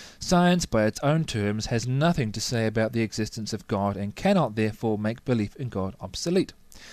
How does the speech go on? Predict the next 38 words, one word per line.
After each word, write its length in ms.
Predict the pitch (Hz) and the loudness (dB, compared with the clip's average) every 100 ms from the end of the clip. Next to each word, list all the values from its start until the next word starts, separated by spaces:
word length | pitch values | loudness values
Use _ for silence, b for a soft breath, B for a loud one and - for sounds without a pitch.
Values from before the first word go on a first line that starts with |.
| B B B | B B B
Only 300 | 170 208 185 | 2 6 6
someone 460 | 127 - 131 127 117 | 4 4 2 2 2
who 160 | 127 123 | 2 2
is 120 | 110 | 0
woefully 540 | 107 156 175 160 123 | 2 4 4 4 0
confused 720 | 113 110 101 190 131 107 107 | 2 -4 -2 -2 0 0 -2
about 320 | 113 110 110 113 | -2 0 -2 0
either 260 | 120 123 | 0 2
science 440 | 113 123 117 113 127 | 0 0 -2 -2 -2
or 160 | 123 | -2
God 320 | 117 104 101 - | 0 0 -2 -2
or 140 | 120 | -4
both 420 | 131 175 123 - - - - | 2 4 4 0 -20 -16 -2
could 160 | 185 | -2
think 180 | 113 117 | 0 0
otherwise." 600 | 160 175 127 98 92 - - _ _ _ _ _ _ _ - _ _ _ _ - - | 0 2 2 0 -4 -10 -14 _ _ _ _ _ _ _ -20 _ _ _ _ -20 -2
Now, 280 | 139 120 - _ B B B B B B - - _ _ - | 2 0 -2 _ B B B B B B -20 -20 _ _ 0
on 140 | 233 | 4
the 80 | 240 | 6
one 240 | 185 180 | 8 8
hand, 360 | 151 131 117 117 - | 6 4 4 0 0
I 100 | 170 | 0
actually 340 | 262 - 147 | 0 2 4
appreciate 680 | 123 - 233 220 - 110 90 | 2 4 4 4 2 -2 -2
this. 220 | 98 87 135 | -6 -6 -2
I 100 | 123 | -2
appreciate 580 | - 170 143 139 123 117 | 0 -2 0 2 2 2
that 100 | 113 | -2
an 100 | 113 | -2
atheist 540 | 120 123 123 120 - | -2 -2 -2 -2 -4
with 100 | 120 | -4
an 120 | 117 | -2
opinion 580 | 107 - 156 143 127 123 | -4 0 0 2 0 -2
who 160 | 120 107 | -2 -2
blogs 440 | 123 131 135 127 | 2 2 4 2
on 100 | 123 | 0
the 100 | 127 | 0
subject 500 | - 131 123 123 - | 2 2 4 0 0